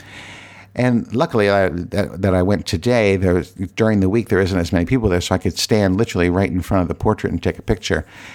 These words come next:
And I will post that on the, um,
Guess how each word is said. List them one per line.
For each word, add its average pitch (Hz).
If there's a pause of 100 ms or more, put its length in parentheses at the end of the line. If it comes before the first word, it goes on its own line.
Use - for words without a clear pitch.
(180)
And 98
I 110
will 117
post -
that 90
on 90
the, 85 (140)
um, 80